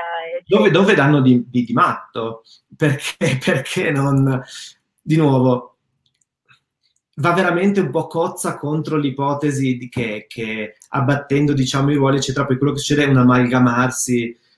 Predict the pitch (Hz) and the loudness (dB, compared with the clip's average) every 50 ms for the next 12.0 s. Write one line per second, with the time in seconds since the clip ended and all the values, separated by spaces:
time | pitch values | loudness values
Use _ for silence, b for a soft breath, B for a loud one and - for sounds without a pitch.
0 | - 104 - - 117 113 110 107 107 107 107 - - 143 127 123 127 123 120 117 | -16 -12 -10 -6 -4 -4 -2 -2 -4 -4 -6 -8 -4 -2 0 2 2 2 2 0
1 | 123 123 120 120 117 117 123 117 127 127 120 113 113 123 123 127 123 123 123 - | 0 -2 -2 -2 -4 -4 -2 0 2 2 2 0 0 -2 -2 0 0 -2 -2 -2
2 | 127 123 120 127 127 127 120 120 117 120 123 131 123 120 123 - - 131 127 135 | -4 -2 -2 0 0 0 0 -2 -4 -2 -2 -2 -2 -2 -2 -4 -4 -2 -2 0
3 | 135 131 - - 117 120 123 - 117 113 113 - 127 120 - - 147 - 131 123 | 0 -2 -2 -4 -4 -4 -4 -4 -4 -6 -4 -4 -6 -4 -4 -6 -4 -2 -2 -4
4 | - - 113 113 104 - 123 123 - - 117 113 - 127 127 127 120 - 110 110 | -4 -6 -8 -8 -4 -4 -4 -2 -2 -4 -4 -2 -2 0 0 0 0 -2 -4 -4
5 | 117 123 123 - - - - 120 113 113 113 - 127 117 123 - 135 135 131 - | -4 -4 -6 -8 -12 -10 -8 -8 -8 -8 -8 -6 -6 -6 -4 -4 -4 -4 -2 -2
6 | - 117 117 123 123 123 120 B B B B B B _ - 135 135 135 135 131 | -2 -2 0 0 0 0 -2 B B B B B B _ 0 2 4 4 4 2
7 | - 135 127 123 123 120 - - 120 120 123 123 120 113 110 110 - - - 113 | 4 4 4 4 4 2 0 -2 0 2 2 2 2 0 -4 -6 -8 -12 -12 -14
8 | - - 120 117 113 - 120 117 117 110 95 107 110 110 110 110 110 120 127 127 | -12 -10 -10 -10 -8 -8 -6 -6 -6 -6 -6 -8 -8 -8 -6 -6 -4 -2 0 0
9 | 127 123 123 120 123 127 131 123 - 123 - - 120 107 101 101 101 - - 190 | 0 0 0 -2 -2 -2 -4 -4 -6 -8 -10 -8 -8 -6 -6 -6 -8 -2 -2 -2
10 | 196 - - 113 107 - 156 151 143 131 120 113 107 - - - - 127 107 98 | -2 -2 -6 -10 -6 -4 -4 -2 -2 -2 -2 -4 -6 -8 -12 -6 -4 -4 -4 -4
11 | - - 113 107 B B B B B - 160 147 139 123 - - 120 107 - | -6 -8 -10 -12 B B B B B 0 2 2 2 2 0 -2 -4 -6 -8